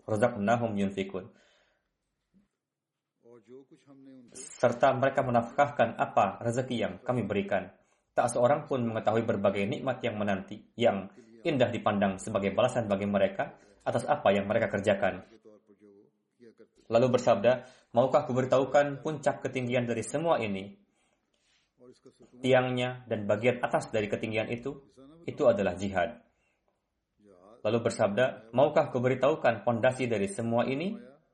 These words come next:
yang mana segala sesuatu berputar di sekelilingnya?"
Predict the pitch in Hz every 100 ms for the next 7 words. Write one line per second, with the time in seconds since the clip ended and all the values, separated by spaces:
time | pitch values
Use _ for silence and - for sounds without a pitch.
0 | _ _ _ _ _ - 120 123 - 123
1 | 113 117 117 120 123 131 123 - - 110
2 | 131 135 131 127 120 123 120 113 - 175
3 | 113 92 - - 131 _ - 135 123 123
4 | 123 123 123 123 170